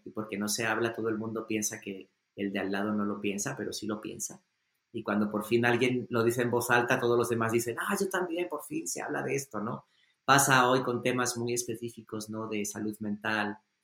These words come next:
etcétera, ¿no? Todos las, los cuestionamientos acerca del género y demás, que más allá de, de lo que uno piense o opina al respecto,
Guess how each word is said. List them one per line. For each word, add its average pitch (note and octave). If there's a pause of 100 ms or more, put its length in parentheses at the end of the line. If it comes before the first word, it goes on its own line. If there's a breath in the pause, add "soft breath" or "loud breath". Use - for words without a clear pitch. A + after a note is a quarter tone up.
(120)
etcétera, G#2+
¿no? G#2
Todos A2
las, G#2
los A2
cuestionamientos G#2
acerca G#2+
del G#2
género A2
y G#2
demás, G#2 (160 soft breath)
que -
más D3
allá D3+
de, C#3
de A2
lo G#2+
que G#2+
uno A2+ (120)
piense A#2
o G2+
opina A2+
al G#2+
respecto, G#2+